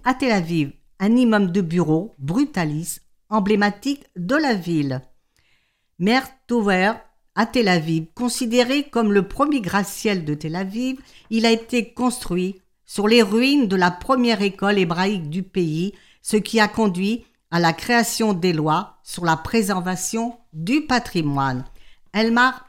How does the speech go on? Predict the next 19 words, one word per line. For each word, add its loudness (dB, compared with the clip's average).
Har 0
Hotel 0
à 0
Zimri -2
Rakov, 0
cet 0
hôtel 0
a -4
été 0
aménagé 2
dans -2
un, 0
un 0
ancien -2
bâtiment -2
brutaliste, -4
préservant 0
son -4
extérieur -2